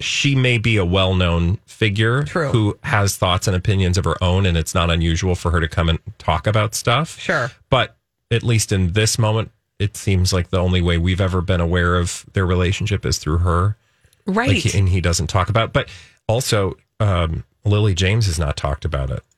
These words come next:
Speaker 2: No. I
Speaker 1: Which
Speaker 2: mean, she at least referred to it, but didn't say anything.
Speaker 1: Yeah.
Speaker 2: She said, "There's a lot to say.
Speaker 1: And I'm not
Speaker 2: And
Speaker 1: going
Speaker 2: I'm
Speaker 1: to
Speaker 2: not
Speaker 1: tell
Speaker 2: gonna
Speaker 1: you
Speaker 2: say
Speaker 1: anything."
Speaker 2: it.
Speaker 1: Yeah.
Speaker 2: Ugh. Which, again,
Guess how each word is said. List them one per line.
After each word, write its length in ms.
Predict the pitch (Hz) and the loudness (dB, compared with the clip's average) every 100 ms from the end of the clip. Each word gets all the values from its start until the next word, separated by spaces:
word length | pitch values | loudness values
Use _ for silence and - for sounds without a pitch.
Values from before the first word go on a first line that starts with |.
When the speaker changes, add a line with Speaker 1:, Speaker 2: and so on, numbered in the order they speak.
| _ - | _ -6
Speaker 2:
No. 400 | 220 247 175 120 | 0 2 0 0
I 60 | |
Speaker 1:
Which 100 | 101 | 0
Speaker 2:
mean, 180 | 254 254 | 2 0
she 360 | 240 - 302 311 | -2 -2 0 0
at 100 | 285 | 0
least 240 | 262 - | -2 -2
referred 540 | 190 170 - 208 190 190 | -2 -2 -2 0 0 -2
to 140 | 269 | -2
it, 160 | 247 - | -2 0
but 180 | 196 - | -2 0
didn't 280 | 185 160 143 | 0 0 0
say 240 | 165 151 | 0 0
anything. 320 | 135 135 117 | 0 -2 0
Speaker 1:
Yeah. 160 | 98 67 - _ _ - | 0 -2 -10 _ _ -18
Speaker 2:
She 280 | - 208 185 | -4 -2 -2
said, 480 | - 202 170 160 160 _ _ _ _ - | 0 2 2 0 -6 _ _ _ _ -4
"There's 300 | 170 175 180 | -2 0 -2
a 40 | |
lot 280 | 170 156 147 | 0 -2 0
to 100 | 165 | -2
say. 460 | - 160 135 139 - _ _ _ - | 0 0 0 -2 -8 _ _ _ 0
Speaker 1:
And 120 | 104 | 2
I'm 100 | 87 | 4
not 120 | 82 | 2
Speaker 2:
And 80 | 170 | 2
Speaker 1:
going 100 | 165 | 2
Speaker 2:
I'm 60 | 80 | 2
Speaker 1:
to 60 | - | 0
Speaker 2:
not 80 | |
Speaker 1:
tell 140 | 156 151 | 0 0
Speaker 2:
gonna 120 | 151 | 2
Speaker 1:
you 60 | - | 2
Speaker 2:
say 180 | 147 131 | 0 0
Speaker 1:
anything." 280 | - - 104 | -2 -6 -4
Speaker 2:
it. 40 | |
Speaker 1:
Yeah. 60 | 101 101 101 135 - - | -4 -4 -2 -4 -4 -6
Speaker 2:
Ugh. 60 | - _ _ _ _ _ _ _ _ _ _ _ | -10 _ _ _ _ _ _ _ _ _ _ _
Which, 340 | 220 262 - - _ _ - | -2 0 -2 -6 _ _ -8
again, 540 | 220 262 339 403 247 | -4 -2 0 0 -2